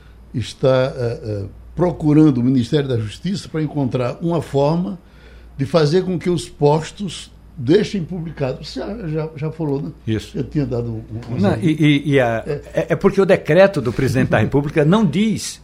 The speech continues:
Speaker 2: não penaliza quem não cumprir a determinação.
Speaker 1: Certo. Uhum. Mas o que eu queria era o seguinte: era que você, é, é, era que os postos botassem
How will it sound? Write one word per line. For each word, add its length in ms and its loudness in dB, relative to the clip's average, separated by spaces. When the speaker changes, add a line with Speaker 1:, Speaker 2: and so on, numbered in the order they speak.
Speaker 2:
não 140 4
penaliza 580 4
quem 180 0
não 140 0
cumprir 480 0
a 80 4
determinação. 760 0
Speaker 1:
Certo. 200 -14
Uhum. 280 -2
Mas 160 2
o 80 0
que 120 -2
eu 80 -2
queria 400 2
era 80 0
o 40 -2
seguinte: 460 -2
era 140 -4
que 100 -14
você, 260 -4
é, 220 -10
é, 200 -4
era 120 -2
que 120 -10
os 280 -8
postos 440 -8
botassem 760 -2